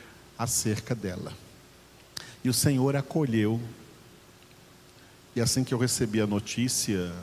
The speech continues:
na segunda mesmo, segunda-feira mesmo, eu recebi a notícia que veio pra nós da irmã da Mirtes, da irmã da irmã Mirtes, a, a irmã Rosa, que também é nossa amada aqui na igreja.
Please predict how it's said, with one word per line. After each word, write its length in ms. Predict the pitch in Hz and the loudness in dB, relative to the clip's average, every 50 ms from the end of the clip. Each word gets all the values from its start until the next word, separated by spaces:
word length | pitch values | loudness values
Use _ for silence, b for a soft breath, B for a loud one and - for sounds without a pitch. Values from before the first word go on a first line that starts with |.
| 98 104 | -8 -4
na 120 | 107 113 | -2 -2
segunda 520 | 110 - - 104 95 107 117 120 117 107 101 | -2 -2 -4 -4 -4 -2 -2 0 2 0 0
mesmo, 520 | 101 101 104 110 104 92 98 95 92 87 | 2 2 2 2 2 0 -2 -2 -2 -4
segunda-feira 720 | - - - 104 120 117 110 104 - - 113 113 107 107 | -4 -4 -4 -2 0 0 0 0 0 -2 -2 0 0 0
mesmo, 360 | 98 98 107 110 107 101 104 | 0 2 2 2 2 0 0
eu 40 | 98 | 0
recebi 380 | 104 101 - - 110 101 101 107 | 0 0 -2 -2 -2 -2 0 0
a 60 | 101 | 0
notícia 680 | 98 95 - - - 110 110 107 - - - 101 95 - B B B B B B B B B B - - - | -2 -4 -6 -4 -4 -4 -2 -2 -2 -2 -2 -2 -4 -4 B B B B B B B B B B -20 -20 -10
que 100 | - 120 | -6 -4
veio 280 | 110 98 113 113 110 107 | -2 2 2 2 2 2
pra 200 | - 110 104 98 | 0 -2 -2 0
nós 360 | 104 104 107 110 110 104 101 | 2 2 2 2 2 0 0
da 120 | 107 107 | -2 -2
irmã 340 | 104 104 104 107 113 117 120 | 0 0 0 0 0 0 0
da 120 | 110 104 | 0 0
Mirtes, 640 | 98 101 101 104 117 120 117 - - - 98 92 - | -2 0 0 0 0 0 -2 -4 -8 -8 -8 -8 -6
da 120 | - 110 | -6 -4
irmã 280 | 104 107 107 104 113 117 | -4 -2 -2 0 0 0
da 100 | 110 110 | 2 0
irmã 220 | 107 104 104 101 | 0 0 0 -2
Mirtes, 460 | 98 101 107 117 117 - - 95 90 104 | 0 0 -2 -2 -2 -4 -8 -8 -6 -4
a, 200 | 98 101 101 95 95 B B B B B B B B - | -2 -2 -2 -4 -6 B B B B B B B B -8
a 80 | 107 | -6
irmã 200 | 104 107 110 104 | -4 -2 -2 -2
Rosa, 540 | 98 - - 104 107 110 107 104 110 117 120 113 - | -4 -4 -2 0 0 0 0 -2 -4 -4 -6 -6 -10
que 80 | - - | -16 -12
também 380 | - 110 104 101 104 107 107 | -8 -6 -4 -2 0 0 2
é 180 | 107 101 101 101 101 B B B B B B B B B - | 2 0 -2 -2 -6 B B B B B B B B B -8
nossa 380 | 107 107 107 104 - - 120 110 | -4 -4 -2 -2 -2 -2 -2 -2
amada 500 | 104 101 101 101 101 104 104 104 110 104 | -2 -2 -2 -2 -2 -2 -2 -2 -2 -4
aqui 200 | 98 - - 110 | -4 -4 -6 -4
na 120 | 101 98 | -2 -2
igreja. 500 | 98 95 104 101 107 107 113 104 117 120 | -2 -2 -2 -2 -2 -2 -2 -2 -4 -4